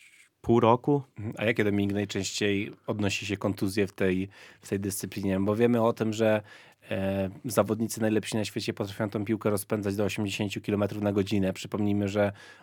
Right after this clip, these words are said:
Speaker 2: ona waży tysiąc dwieście pięćdziesiąt, e, gramów. E, no, to na pewno wyobrażam sobie, że, nie wiem, to też trzeba tutaj na pewno umiejętnie się bronić, tak? Zasłaniać twarz, zasłaniać te najbardziej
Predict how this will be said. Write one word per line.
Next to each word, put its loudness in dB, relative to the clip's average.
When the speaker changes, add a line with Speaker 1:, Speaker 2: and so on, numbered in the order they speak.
Speaker 2:
ona 2
waży 2
tysiąc -4
dwieście -2
pięćdziesiąt, -4
e, 0
gramów. 0
E, 0
no, 0
to 6
na 4
pewno 6
wyobrażam 6
sobie, 2
że, 6
nie -4
wiem, -10
to 0
też -2
trzeba 4
tutaj 2
na 2
pewno 2
umiejętnie 2
się 0
bronić, 4
tak? 2
Zasłaniać -2
twarz, 4
zasłaniać -4
te -2
najbardziej 0